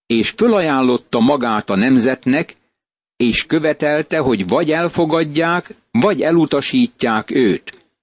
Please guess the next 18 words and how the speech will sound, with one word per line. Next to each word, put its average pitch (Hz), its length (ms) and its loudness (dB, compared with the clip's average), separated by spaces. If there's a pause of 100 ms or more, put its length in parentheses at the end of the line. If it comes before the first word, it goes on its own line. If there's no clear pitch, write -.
(560)
A 110 100 0
zsidók 175 460 0
pedig 127 380 -2
keresték 147 680 -2
őt 120 220 0
az 101 160 0
ünnepen, 131 600 2
és 135 320 0
kérdezgették: 98 1080 -2
„Hol 254 460 0
van 117 200 0
ő?” 82 300 -2 (1120)
És 113 200 0
sokat 208 380 0
suttogtak - 760 -2
róla 135 320 2
a 104 80 0
sokaságban. 98 1040 -4